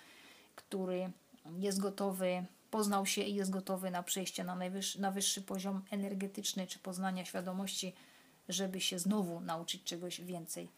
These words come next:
o sobie. I karta numer dwadzieścia jeden, no więc mamy dwudziesty, dwudziesty, dwa tysiące dwudziesty pierwszy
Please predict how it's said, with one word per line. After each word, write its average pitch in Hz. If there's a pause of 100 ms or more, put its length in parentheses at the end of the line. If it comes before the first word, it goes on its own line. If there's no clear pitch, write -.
(160)
o 180
sobie. 156 (680)
I 196
karta 196
numer 190
dwadzieścia 190
jeden, 202 (1400)
no 190
więc 185
mamy 180
dwudziesty, 175
dwudziesty, 175
dwa 196
tysiące 185
dwudziesty 185
pierwszy 202